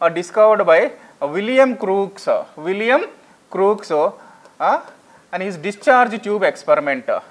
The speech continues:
discharge tube experiment. So discharge tube experiment. So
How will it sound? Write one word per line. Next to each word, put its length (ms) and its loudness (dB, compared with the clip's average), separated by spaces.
discharge 640 2
tube 460 -6
experiment. 680 -6
So 460 -2
discharge 720 0
tube 300 -6
experiment. 680 -4
So 380 -2